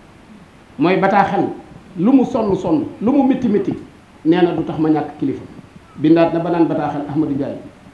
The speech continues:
Ne ko, "Waxal Fallou Diaw na ko. Te nga wax ko ko bu gaaw bala caa def dara. Nee ko, sàq maam am jox naa ko sëñ Modou Moustapha addiya." Nee ko, "Jox naa ko sëñ Modou Moustapha addiya."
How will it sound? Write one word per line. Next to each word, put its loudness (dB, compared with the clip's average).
Ne -2
ko, -6
"Waxal 0
Fallou 0
Diaw 2
na 0
ko. -6
Te -4
nga 2
wax 4
ko 0
ko 0
bu -2
gaaw 6
bala -2
caa -2
def -4
dara. -6
Nee 4
ko, -4
sàq -2
maam -2
am 0
jox -2
naa -2
ko -8
sëñ 2
Modou 2
Moustapha -6
addiya." -10
Nee 2
ko, -4
"Jox 0
naa 0
ko -8
sëñ -2
Modou 0
Moustapha -6
addiya." -14